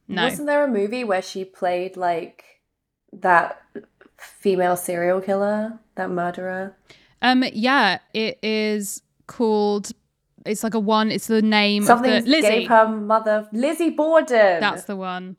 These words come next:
Speaker 2: Yeah, what happened to that?
Speaker 1: So she, so she did do the villain thing.
Speaker 2: She did do the sexy villain thing.
Speaker 1: She did, she did, like, your second hot take.
Speaker 2: Mm-hmm.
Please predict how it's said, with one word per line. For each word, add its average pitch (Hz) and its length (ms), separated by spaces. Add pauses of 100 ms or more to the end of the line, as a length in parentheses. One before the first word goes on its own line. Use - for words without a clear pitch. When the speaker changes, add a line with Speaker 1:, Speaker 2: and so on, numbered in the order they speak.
Speaker 2:
Yeah, 302 120
what 254 100
happened 302 200
to - 60
that? 294 420
Speaker 1:
So 294 140
she, 415 240
so 415 220
she 466 260
did 403 220
do 330 180
the 262 160
villain 202 400
thing. 175 220
Speaker 2:
She 196 80
did 190 160
do 196 100
the 185 120
sexy - 280
villain 185 300
thing. 170 200
Speaker 1:
She 277 200
did, 302 340
she 294 140
did, 330 160
like, 302 160
your 240 140
second 247 420
hot 190 180
take. - 460 (160)
Speaker 2:
Mm-hmm. 190 380